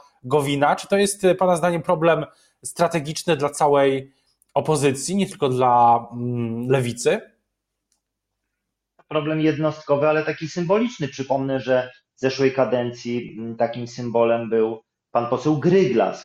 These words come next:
Speaker 2: który przeszedł również do Jarosława Gowina, a z tego, co teraz, e, wiemy, to nawet swojego patrona zostawił.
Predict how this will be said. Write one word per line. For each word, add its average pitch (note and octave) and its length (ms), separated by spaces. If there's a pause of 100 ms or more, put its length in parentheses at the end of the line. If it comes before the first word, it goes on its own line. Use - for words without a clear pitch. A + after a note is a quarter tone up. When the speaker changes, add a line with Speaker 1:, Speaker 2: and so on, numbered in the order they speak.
Speaker 2:
który G2 520 (100)
przeszedł A2 640
również A2 420
do G#2 220 (240)
Jarosława A2 540
Gowina, A2+ 400
a A#2 60
z - 100
tego, A2 200
co A2 120
teraz, A2 300
e, F#2 400
wiemy, G#2+ 440
to G#2+ 240 (260)
nawet A2 400 (180)
swojego B2 360
patrona F#3 480
zostawił. A#2 540